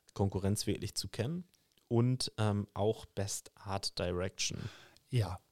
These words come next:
Speaker 2: Best
Speaker 1: Also
Speaker 2: Art
Speaker 1: beste
Speaker 2: Direction.
Speaker 1: Ausstattung, sag ich
Speaker 2: Ausstattung.
Speaker 1: jetzt mal.
Speaker 2: Sehr stark, ja.
Speaker 1: Ähm, ich meine, ihr Best, äh, Foreign Language Film,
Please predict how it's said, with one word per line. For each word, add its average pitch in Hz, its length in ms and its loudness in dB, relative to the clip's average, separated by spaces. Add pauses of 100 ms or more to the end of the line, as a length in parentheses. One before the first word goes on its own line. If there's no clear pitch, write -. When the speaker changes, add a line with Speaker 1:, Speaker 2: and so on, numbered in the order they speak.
(120)
Speaker 2:
Best - 260 0
Speaker 1:
Also 131 120 6
Speaker 2:
Art - 100 2
Speaker 1:
beste 120 200 10
Speaker 2:
Direction. 110 280 8
Speaker 1:
Ausstattung, 95 640 2
sag 104 120 2
ich - 60 -4
Speaker 2:
Ausstattung. 95 540 4
Speaker 1:
jetzt 95 220 -4
mal. 95 160 0 (100)
Speaker 2:
Sehr 98 340 0
stark, 95 420 0
ja. 98 180 4
Speaker 1:
Ähm, 92 280 -2 (380)
ich - 140 -16
meine, 92 220 2
ihr 92 140 0
Best, - 580 0
äh, 95 220 0
Foreign 95 440 4
Language 95 500 2
Film, 98 500 4